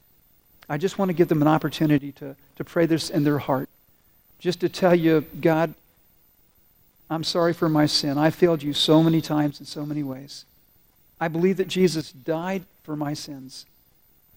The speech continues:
and that he came back to life, and I want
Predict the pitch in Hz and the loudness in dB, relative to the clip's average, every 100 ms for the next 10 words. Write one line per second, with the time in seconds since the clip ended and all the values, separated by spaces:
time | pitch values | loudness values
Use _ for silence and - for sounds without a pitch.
0 | - 151 160 160 196 190 185 185 175 160 | -8 -2 -2 -2 -2 2 2 4 2 2
1 | 165 - - 147 - 160 185 226 185 165 | 0 -4 -2 0 2 0 0 0 2 4
2 | 175 175 139 | 4 2 -4